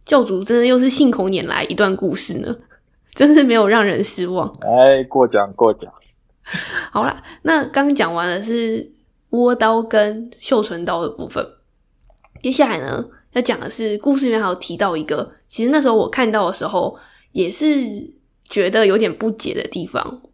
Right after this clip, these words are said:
Speaker 1: 就是还记得蓝玉是被判谋反罪吗？那在明代的时候，谋反是要被处凌迟之刑的。
Speaker 2: 嗯。
Speaker 1: 然后故事里面有提到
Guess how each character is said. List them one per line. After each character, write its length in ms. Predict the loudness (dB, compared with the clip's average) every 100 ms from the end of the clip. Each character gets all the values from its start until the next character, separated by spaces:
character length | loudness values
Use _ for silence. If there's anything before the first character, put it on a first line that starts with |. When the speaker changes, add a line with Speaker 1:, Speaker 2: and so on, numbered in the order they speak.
| _ _ _ _ _ -12 -12 -4
Speaker 1:
就 120 | -2
是 480 | 2 2 2 -2 -8 _ _ _ _ _ _ _ _ _ -20
还 140 | -4
记 180 | 0 4
得 440 | 2 2 -4 -8 -6
蓝 180 | -4 0
玉 140 | 0
是 120 | 0
被 200 | 0 0
判 200 | 0 -2
谋 180 | -4 -6
反 240 | -6 -6 -4
罪 220 | -4 -4
吗？ 240 | -6 -12 _ _ _ _ _ _ _ _
那 320 | 0 0 0
在 160 | 2 2
明 240 | 2 0
代 200 | -2 -2
的 80 | -2
时 100 | -2
候， 80 | -2
谋 200 | -2 0
反 220 | 0 0
是 100 | -2
要 120 | 0
被 140 | 0
处 340 | -2 -2 -10 -8
凌 240 | -8 -8
迟 280 | -10 -10 -10
之 180 | -10 -10
刑 300 | -10 -10 -10
的。 260 | -10 -12 -14 -16
Speaker 2:
嗯。 260 | -14 -14 -20 _
Speaker 1:
然 120 | _ -8
后 60 |
故 140 | 0 0
事 140 | 2
里 60 | 0
面 100 | 0
有 100 | -2
提 240 | -8 -12
到 280 | -4 -4 -4